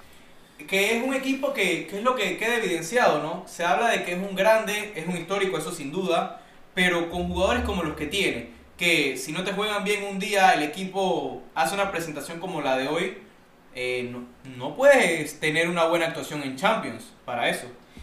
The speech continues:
Y bueno, nos vamos al, al otro partido de esa llave, que es Wolves contra el Sevilla, se juega mañana,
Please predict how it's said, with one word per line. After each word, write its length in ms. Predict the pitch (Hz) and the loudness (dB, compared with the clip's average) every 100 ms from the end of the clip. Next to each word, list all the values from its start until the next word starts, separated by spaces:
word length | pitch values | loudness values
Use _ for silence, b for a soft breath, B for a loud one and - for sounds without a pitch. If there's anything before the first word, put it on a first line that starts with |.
| B B 139 | B B -2
Y 60 | |
bueno, 240 | 156 226 185 | 2 2 2
nos 140 | 160 | 0
vamos 220 | 175 196 196 | 0 2 4
al, 460 | 160 143 131 127 | 4 4 2 -2
al 120 | 139 147 | -2 -2
otro 160 | 196 | -2
partido 300 | 170 151 190 | -2 0 0
de 40 | 190 | -2
esa 140 | 185 | -2
llave, 540 | 170 220 233 262 285 - - b b - - | 4 6 8 4 -2 -12 -20 b b -16 0
que 320 | 170 170 196 | 4 6 4
es 260 | - 160 | 2 -4
Wolves 300 | 175 240 247 | 4 6 6
contra 280 | - 196 175 | 4 -2 -2
el 60 | 156 | -2
Sevilla, 560 | 160 156 165 196 220 - | -2 -2 2 2 2 -2
se 120 | 156 | -8
juega 260 | 143 170 180 | 2 4 6
mañana, 640 | 175 180 226 233 135 B | 4 2 4 2 0 B